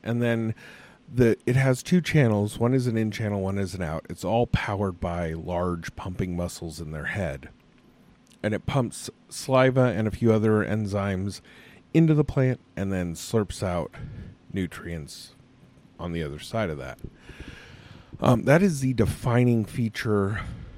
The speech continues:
of all the insects in this order. They all have that trait, and it defines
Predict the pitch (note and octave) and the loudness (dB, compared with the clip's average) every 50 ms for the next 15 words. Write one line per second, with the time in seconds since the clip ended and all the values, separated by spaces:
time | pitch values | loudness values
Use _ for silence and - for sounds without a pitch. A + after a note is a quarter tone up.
0 | - - - - - - G2+ G2+ F#2+ F#2+ G#2+ B2+ C3+ A#2+ A2 G#2+ F#2 F#2 F#2+ E2+ | -20 -20 -20 -20 -6 -6 -2 -2 0 2 4 4 4 4 2 0 -2 -2 -4 -6
1 | - - F#2 E2+ - - - D#2+ D2+ D2 C#2+ - - D2+ C#2 C#2+ D#2 E2 D#2 D#2 | -8 -8 -8 -8 -8 -10 -10 -8 -8 -8 -8 -8 -10 -10 -8 -8 -8 -8 -6 -2
2 | F2 A2 C3+ C3 A#2 A2 F2 - - C2 - - - - - C2+ A#1 - - - | 2 4 4 4 4 2 -2 -2 -6 -8 -10 -12 -12 -10 -10 -10 -10 -10 -12 -10
3 | E2+ E2+ D#2+ - - _ A2+ G2 - - G#2 G2+ G#2 G2 F#2+ F#2 - - - - | -10 -8 -10 -10 -10 _ -10 -8 -6 -4 -2 -2 -2 -2 -4 -6 -10 -14 -16 -16
4 | - | -18